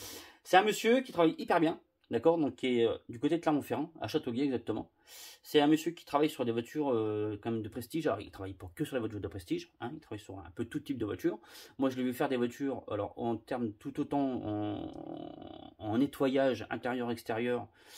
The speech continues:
euh, que, euh, des créations qu'il a fait ou de la rénovation.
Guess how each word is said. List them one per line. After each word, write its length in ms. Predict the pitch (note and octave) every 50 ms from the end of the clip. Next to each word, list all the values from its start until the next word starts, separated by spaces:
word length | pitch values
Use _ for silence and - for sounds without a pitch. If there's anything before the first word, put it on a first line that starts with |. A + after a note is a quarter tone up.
| - - _ _ -
euh, 540 | A2+ G#2+ G#2+ G#2+ G#2+ G#2+ G#2 G#2 G#2 G#2+ G#2 -
que, 140 | - C#3
euh, 560 | C#3+ C#3+ C#3+ C3+ A#2+ A#2 A2+ A2 A2 A2 A2 A2
des 160 | G#2+ A#2 A2+
créations 480 | - - - D3+ A#2+ - - - C#3+
qu'il 200 | B2+ - - -
a 60 | A#2+ A#2
fait 360 | - - C#3+ C#3+ C#3+ C#3+ -
ou 160 | G2+ G#2+ G#2+
de 140 | A2 - A2
la 120 | G#2+ G#2 G2
rénovation. 600 | G2+ G#2 G#2+ G#2 G2+ F#2+ - - E3 F3+ G#3